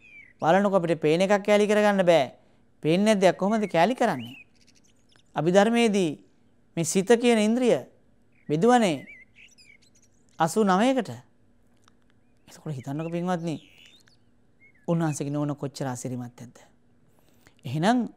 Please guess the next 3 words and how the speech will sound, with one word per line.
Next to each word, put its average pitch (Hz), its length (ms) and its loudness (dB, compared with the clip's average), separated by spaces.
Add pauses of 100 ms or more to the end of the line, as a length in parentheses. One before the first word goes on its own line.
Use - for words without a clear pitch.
(1300)
ඒ 190 140 2
නාම 233 360 2
ටික. 170 260 -8